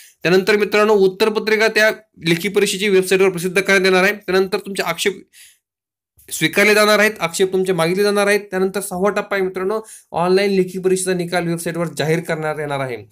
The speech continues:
आणि लघु यादी म्हणजे शॉर्ट लिस्ट या ठिकाणी वेबसाईटवर प्रसिद्ध करण्यात येईल. ज्यांचे त्या यादीमध्ये नाव असेल त्यांना पुढे शारीरिक क्षमता चाचणीसाठी सुद्धा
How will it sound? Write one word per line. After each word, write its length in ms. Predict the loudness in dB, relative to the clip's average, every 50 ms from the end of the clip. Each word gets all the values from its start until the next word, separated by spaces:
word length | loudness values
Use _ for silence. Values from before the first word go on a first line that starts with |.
| -20 -20 _ _
आणि 260 | -6 -2 -2 0 0
लघु 280 | 0 0 0 0 0 2
यादी 280 | 2 2 2 0 -2 -4
म्हणजे 280 | -4 -4 -4 -4 -4
शॉर्ट 380 | -4 0 2 2 2 2 0 -2
लिस्ट 160 | -4 -4 -4
या 80 | -6 -4
ठिकाणी 280 | -4 -4 -4 -2 -2
वेबसाईटवर 300 | -4 -4 -4 -6 -8 -8
प्रसिद्ध 320 | -10 -12 -12 -10 -8 -8 -6
करण्यात 260 | -4 -4 -4 -2 -2
येईल. 400 | -4 -4 -4 -10 -18 _ -14 -6 -4
ज्यांचे 400 | -2 0 0 -2 -2 -2 -2 0
त्या 140 | 2 2
यादीमध्ये 420 | 2 2 2 0 0 2 2 2 0
नाव 360 | 0 -2 0 0 0 2 2
असेल 320 | 2 2 2 0 0 0 -2 -4
त्यांना 200 | -4 -4 -4 -4
पुढे 260 | -6 -6 -6 -6 -6
शारीरिक 480 | -4 -2 -2 -2 0 0 0 0 0
क्षमता 420 | -2 -6 -6 -6 -6 -6 -6 -6 -6
चाचणीसाठी 580 | -4 -6 -8 -8 -8 -10 -8 -8 -8 -8 -8
सुद्धा 360 | -12 -10 -8 -2 -2 -2 -2